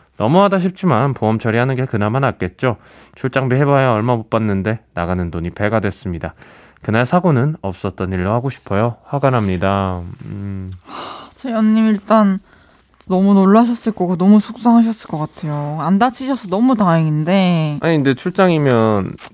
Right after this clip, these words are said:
Speaker 1: 보험 되지 않나요, 회사에서?
Speaker 2: 회사에서
Speaker 1: 음.
Speaker 2: 모르겠어요. 회사마다 또 다를 거고.
Speaker 1: 음, 어, 되는 걸로 할 텐데 어쨌든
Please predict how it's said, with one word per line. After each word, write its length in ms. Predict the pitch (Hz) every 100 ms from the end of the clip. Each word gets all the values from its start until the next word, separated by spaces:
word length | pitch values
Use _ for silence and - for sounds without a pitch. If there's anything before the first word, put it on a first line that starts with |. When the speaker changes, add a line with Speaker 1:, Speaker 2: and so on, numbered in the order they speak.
| -
Speaker 1:
보험 260 | - 117 131
되지 200 | 104 107
않나요, 340 | 104 87 92
회사에서? 380 | 113 113 90 92 143 _ _ _ _ _ _ _ _ -
Speaker 2:
회사에서 1300 | 320 359 370 370 370 320 330 320 311 302 294 294 285
Speaker 1:
음. 680 | 277 - - - - 104 98 95 - _ _ _ _ _ _ 214
Speaker 2:
모르겠어요. 680 | 214 240 269 - 262 247 226 -
회사마다 460 | 302 320 330 302 262
또 60 | -
다를 320 | - 208 208
거고. 280 | 226 - 233
Speaker 1:
음, 420 | 196 196 202 185 -
어, 220 | - 92 123
되는 300 | - 107 127
걸로 180 | 120 110
할 80 |
텐데 240 | 95 104 120
어쨌든 460 | 107 156 - 151